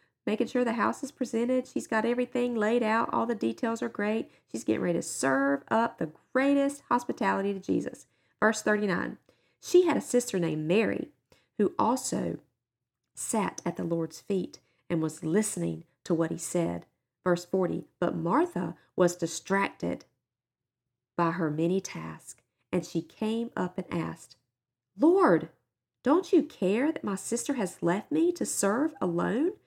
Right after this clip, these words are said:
So what is she showing us? Frustration. She's frustrated. "So tell her, Lord, to give me a hand." And here's the Lord's reply. Verse forty-one, the Lord answered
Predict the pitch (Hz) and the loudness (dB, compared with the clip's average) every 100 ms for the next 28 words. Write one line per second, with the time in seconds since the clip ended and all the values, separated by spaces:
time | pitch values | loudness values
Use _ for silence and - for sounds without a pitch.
0 | _ - 240 226 262 285 277 254 - 302 | _ 0 2 4 2 2 -2 0 0 0
1 | 202 170 - 208 214 - 185 269 190 175 | -2 -6 -2 -2 0 -2 -2 -2 -4 -4
2 | 220 208 - 196 - 226 254 - - _ | -6 -6 -4 -4 -4 -4 -2 -4 -8 _
3 | _ _ _ _ _ _ _ - - 311 | _ _ _ _ _ _ _ -2 4 4
4 | 294 - 349 440 - 226 180 180 170 170 | 2 -2 -2 0 0 2 2 4 4 4
5 | 254 294 - 294 302 370 381 359 311 320 | 2 -2 0 4 6 6 4 2 2 2
6 | 392 403 - - _ _ _ _ _ - | 2 2 -2 -6 _ _ _ _ _ -12
7 | 165 165 165 175 190 208 - 214 185 196 | -12 -2 0 0 -2 -6 -6 -4 -2 -4
8 | - 240 - 190 170 165 175 - _ _ | -4 -8 -8 -6 -4 -4 -8 -12 _ _
9 | _ _ _ 180 170 185 - - _ _ | _ _ _ 0 0 -2 -8 -14 _ _
10 | - 180 202 196 165 170 170 - _ _ | -2 0 2 0 0 -2 -8 -12 _ _
11 | - 180 170 180 208 - 208 - 190 | 0 2 2 0 -2 -2 -2 -2 -6